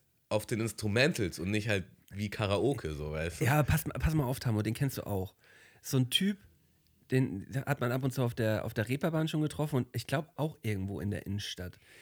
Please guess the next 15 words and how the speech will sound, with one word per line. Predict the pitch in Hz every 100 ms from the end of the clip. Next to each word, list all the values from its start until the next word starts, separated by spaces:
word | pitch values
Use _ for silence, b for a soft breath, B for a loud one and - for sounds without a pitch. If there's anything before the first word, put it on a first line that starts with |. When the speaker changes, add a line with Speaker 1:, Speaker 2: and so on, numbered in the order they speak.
| B B
Speaker 2:
Der | 123
kommt | 165 180
dann | 165
immer | 135 127
an, | 113 151 202 - b b -
nee, | 160
der, | 175
der | - 185
ist | -
auch | 226
auf | - -
der | 127
Mönke | 113 101 101 101
gewesen, | 82 87 92 90 85
so. | 90